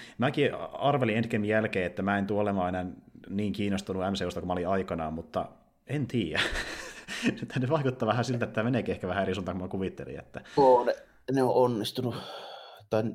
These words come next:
Speaker 2: ehkä ne on ymmärtänyt sen tosi, tosi hyvin siellä, että tota,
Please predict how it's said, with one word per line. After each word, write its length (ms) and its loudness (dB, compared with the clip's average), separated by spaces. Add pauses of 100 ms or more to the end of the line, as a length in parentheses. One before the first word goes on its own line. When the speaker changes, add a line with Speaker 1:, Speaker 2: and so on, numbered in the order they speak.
(200)
Speaker 2:
ehkä 240 0
ne 80 4
on 140 4
ymmärtänyt 520 2
sen 180 -4
tosi, 420 -2
tosi 340 0
hyvin 380 2
siellä, 360 0
että 140 -4
tota, 360 -2